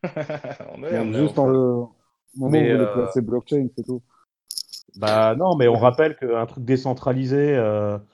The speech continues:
Speaker 3: sur, euh, une base de données de plusieurs milliards, euh, de données, eh ben, ça peut se faire en blockchain, euh,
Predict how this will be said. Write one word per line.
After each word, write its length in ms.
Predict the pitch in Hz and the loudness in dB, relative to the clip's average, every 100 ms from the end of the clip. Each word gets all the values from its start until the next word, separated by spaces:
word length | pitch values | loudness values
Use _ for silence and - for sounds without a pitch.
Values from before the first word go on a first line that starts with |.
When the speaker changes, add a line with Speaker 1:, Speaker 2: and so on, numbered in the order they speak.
| _ _ _ - | _ _ _ -6
Speaker 3:
sur, 240 | 127 120 | -2 0
euh, 180 | 113 110 | 0 0
une 120 | 117 | 2
base 180 | 127 127 | 2 4
de 80 | 127 | 4
données 320 | 127 127 135 | 2 0 0
de 80 | 120 | -4
plusieurs 380 | - 120 120 | -6 -4 -2
milliards, 640 | 117 135 135 139 139 139 120 | 0 0 4 6 8 6 4
euh, 280 | 113 113 107 | 0 0 -2
de 120 | 107 | -2
données, 360 | 113 123 175 233 _ _ _ _ _ | -2 -2 -4 -8 _ _ _ _ _
eh 40 | 101 | -12
ben, 100 | 107 | -10
ça 140 | 110 | -10
peut 120 | 107 | -12
se 80 | 104 | -10
faire 140 | 135 | -4
en 80 | 117 | -4
blockchain, 460 | 101 104 - 127 139 | -4 -8 -6 -6 -6
euh, 360 | 104 95 95 | -10 -10 -14